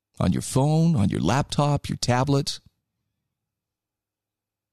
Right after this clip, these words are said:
I mean, for everything that's, that's kinda going wonky in the world <laughs> right now, this is, this is not one of the bad things. We have all the combined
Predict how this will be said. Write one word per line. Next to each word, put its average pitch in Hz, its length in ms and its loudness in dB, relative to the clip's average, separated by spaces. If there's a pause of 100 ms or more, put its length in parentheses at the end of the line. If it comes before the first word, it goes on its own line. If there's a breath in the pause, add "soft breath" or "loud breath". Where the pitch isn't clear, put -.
(1080)
I 98 60 2
mean, 107 140 4
for 151 180 0
everything 151 420 4
that's, 95 240 0
that's 104 260 0
kinda 123 220 2
going 110 320 2
wonky 123 400 2
in 110 80 4
the 104 60 4
world 104 360 2
<laughs> - 0 -
right 120 160 -2
now, 110 260 4 (540 soft breath)
this 139 280 -2
is, 139 200 0
this 120 280 -2
is 165 80 -2
not 156 180 2
one 151 120 4
of 143 60 2
the 123 60 0
bad 120 320 0
things. 78 300 -2
We 131 180 4
have 117 260 2
all 135 560 2
the 113 140 0
combined 117 680 2